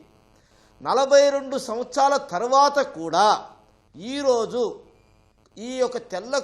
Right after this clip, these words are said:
కార్డు అనేది ఎవరికి ఇవ్వాలి, ఎవరికి అవసరము, దీన్ని ఎంతవరకు ఇవ్వాలి, ఏమి ఇవ్వాలి వాళ్ళకి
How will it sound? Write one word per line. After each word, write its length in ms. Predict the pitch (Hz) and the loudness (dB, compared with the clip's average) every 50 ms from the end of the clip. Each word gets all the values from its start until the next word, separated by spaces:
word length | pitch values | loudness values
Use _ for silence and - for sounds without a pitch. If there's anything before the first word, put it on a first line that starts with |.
| 269 | -2
కార్డు 280 | 254 247 247 254 247 254 | 0 0 0 0 0 -4
అనేది 340 | 247 240 247 247 240 240 247 214 | -4 -4 -6 -6 -8 -8 -10 -12
ఎవరికి 380 | 165 151 165 226 247 240 - 247 | -10 -8 -8 -8 -8 -10 -12 -14
ఇవ్వాలి, 560 | 240 208 196 160 131 120 120 143 196 117 - _ _ _ _ _ _ _ | -6 -6 -4 -4 -4 -8 -10 -14 -14 -16 -18 _ _ _ _ _ _ _
ఎవరికి 400 | 135 151 175 240 277 285 - - | -8 -6 -6 -4 -6 -6 -4 -4
అవసరము, 720 | 262 175 151 190 202 - 285 254 190 151 135 170 220 262 - - _ _ _ _ _ _ | -4 -4 -4 -6 -6 -4 -4 -4 -4 -6 -8 -10 -12 -12 -14 -20 _ _ _ _ _ _
దీన్ని 300 | 139 143 240 262 262 269 | -12 -10 -10 -10 -8 -6
ఎంతవరకు 560 | 233 196 190 185 269 269 269 277 277 269 277 269 | -6 -8 -6 -4 -4 -2 -2 -2 -4 -6 -10 -12
ఇవ్వాలి, 520 | 233 190 170 202 226 196 160 143 139 226 247 220 - _ _ _ _ - | -12 -10 -4 -2 0 0 0 -4 -8 -12 -14 -18 -20 _ _ _ _ -12
ఏమి 320 | 165 175 233 269 285 285 | -4 0 0 0 0 -2
ఇవ్వాలి 380 | 277 233 196 214 233 233 220 202 | -6 -8 -2 0 0 0 0 0
వాళ్ళకి 520 | 180 175 151 147 143 - 190 240 254 - | -4 -6 -6 -8 -10 -12 -14 -14 -14 -16